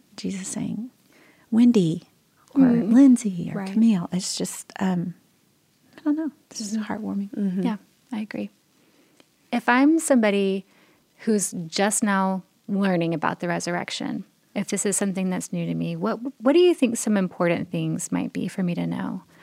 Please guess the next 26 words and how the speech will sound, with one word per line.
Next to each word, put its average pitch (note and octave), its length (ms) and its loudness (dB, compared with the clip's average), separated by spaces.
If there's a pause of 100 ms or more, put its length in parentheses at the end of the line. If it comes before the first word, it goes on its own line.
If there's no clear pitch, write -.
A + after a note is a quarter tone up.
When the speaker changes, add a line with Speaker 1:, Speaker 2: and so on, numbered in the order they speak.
(320)
Speaker 2:
Or G#3 100 -2
why A3 320 4
should B3 240 2
the G#3 100 2
resurrection F#3+ 520 0
of E3+ 100 -4
Jesus - 720 -6 (260)
be F#3 140 -2
important F#3 460 -4
to F#3 100 -4
me E3+ 220 -2
now? F3 440 -8 (2250)
Speaker 3:
I B3+ 100 0
think G4+ 220 2
one A3+ 120 4
of G3+ 60 4
the G3 60 2
most F#3+ 240 0
important F3+ 360 -2
things F3+ 380 -2 (580)
to F#3+ 300 -4 (380)
know F3 280 -2
about F3 200 0
the F#3 60 -4
resurrection, F3 720 -6 (640)
um, E3 540 0